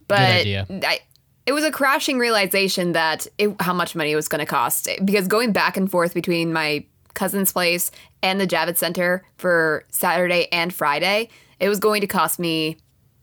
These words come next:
Speaker 1: uh, like, over one hundred and thirty dollars, and I did not
Speaker 2: Wow.
Speaker 1: want to pay that money just to take a single car for a single person. It, it just, I did not, and, and taking the subway would be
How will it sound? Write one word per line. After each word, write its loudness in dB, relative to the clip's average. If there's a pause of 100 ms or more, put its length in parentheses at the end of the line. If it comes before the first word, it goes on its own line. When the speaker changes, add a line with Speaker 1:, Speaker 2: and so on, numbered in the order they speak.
Speaker 1:
uh, -2 (100)
like, -4
over 2 (460)
one -2
hundred 0
and -2
thirty 0
dollars, 0
and -4
I 0
did -4
not -2
Speaker 2:
Wow. -8
Speaker 1:
want -2
to -16
pay -6
that -4
money -2
just -2
to 0
take -4
a 0
single 0
car 2 (220)
for 0
a 2
single 2
person. -4 (400)
It, 0
it -2
just, 0
I 2
did 0
not, 2
and, 2
and -2
taking 0
the 2
subway 2
would -2
be 0